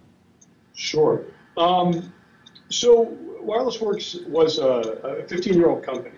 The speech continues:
We've been around for a long time, and we've been a, uh, a technology firm that focused on various types of, of indoor location services, uh, implementation. So we've done, um, trucks in South America and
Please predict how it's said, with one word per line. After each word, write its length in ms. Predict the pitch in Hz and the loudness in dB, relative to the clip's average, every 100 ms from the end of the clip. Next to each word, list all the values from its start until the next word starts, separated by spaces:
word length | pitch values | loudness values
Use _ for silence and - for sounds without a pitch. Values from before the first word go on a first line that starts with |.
| - 120 | -14 -10
We've 140 | 117 | -6
been 160 | 135 120 | -2 2
around 320 | 131 131 - | 2 2 0
for 60 | |
a 20 | 117 | 0
long 220 | 120 110 | 0 -2
time, 240 | 113 - - - _ _ _ _ 147 | -6 -10 -16 -20 _ _ _ _ 0
and 100 | 160 | 4
we've 140 | 170 | 4
been 360 | 196 196 175 151 | 4 4 2 2
a, 420 | 139 131 123 117 | 0 0 -4 -10
uh, 240 | 123 120 - - | -10 -12 -12 -10
a 80 | 120 | -6
technology 580 | 151 - 139 143 127 | -6 0 2 2 -2
firm 320 | 117 131 123 117 | -4 0 2 2
that 200 | - - - - | 0 -8 -20 -6
focused 400 | 151 147 127 - | -2 0 -2 -4
on 280 | 113 107 107 - _ _ _ _ _ 117 | -4 -4 -6 -12 _ _ _ _ _ -4
various 460 | 147 156 147 - | 2 4 4 2
types 320 | - 131 - 117 | -2 -4 -4 -8
of, 160 | 101 - - | -10 -12 -16
of 260 | 104 104 104 - - | -12 -12 -14 -20 -8
indoor 280 | 135 131 120 | -2 4 4
location 500 | 110 107 107 - - | 4 0 -6 -8 -10
services, 680 | - - - - - - - | -10 -8 -8 -10 -8 -6 -4
uh, 140 | 523 | -4
implementation. 640 | - 339 339 466 349 - - | -2 2 2 4 2 0 -4
So 400 | 466 508 466 - - _ _ | -4 -2 -2 -4 -20 _ _
we've 180 | 135 127 | -4 0
done, 460 | 127 120 117 110 - _ _ _ _ _ - | 2 4 2 0 -6 _ _ _ _ _ -6
um, 400 | 104 98 92 90 - - | -2 0 -2 -4 -12 -6
trucks 320 | - 160 160 | 0 2 2
in 80 | 147 | 2
South 260 | 151 135 | 0 0
America 640 | 131 127 123 120 117 113 - | 0 2 2 0 -4 -6 -6
and 320 | 110 101 98 | -14 -16 -18